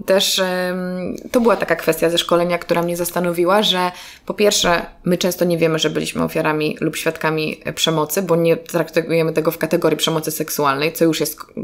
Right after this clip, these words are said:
absolutnym właśnie brakiem wiedzy i t-, tutaj trzeba edukować, ale nie zdajemy sobie sprawy, jakie mogą być konsekwencje tego, że coś nam się przytrafiło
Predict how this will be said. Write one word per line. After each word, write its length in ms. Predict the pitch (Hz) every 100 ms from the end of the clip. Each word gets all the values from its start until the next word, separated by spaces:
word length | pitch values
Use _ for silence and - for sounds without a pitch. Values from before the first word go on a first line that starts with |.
| -
absolutnym 440 | 151 - 160 156 151
właśnie 220 | 151 156
brakiem 500 | 160 151 151 151 - -
wiedzy 480 | 151 170 160 156
i 140 | 143 156
t-, 100 | -
tutaj 420 | - 165 151 151 - - -
trzeba 280 | - 170 156
edukować, 560 | 156 156 151 190 254 - - - - - -
ale 440 | 185 185 185 185 - - -
nie 120 | 202
zdajemy 300 | 185 214 233
sobie 220 | 208 190
sprawy, 320 | 190 196 185
jakie 340 | 180 208 226 214
mogą 360 | 196 185 165
być 240 | 160 - -
konsekwencje 800 | - 202 180 - 202 208 208 180
tego, 360 | - 170 202
że 140 | 190 180
coś 260 | - 208
nam 120 | 208 202
się 120 | 190
przytrafiło 840 | - 185 180 - 170 185 330 -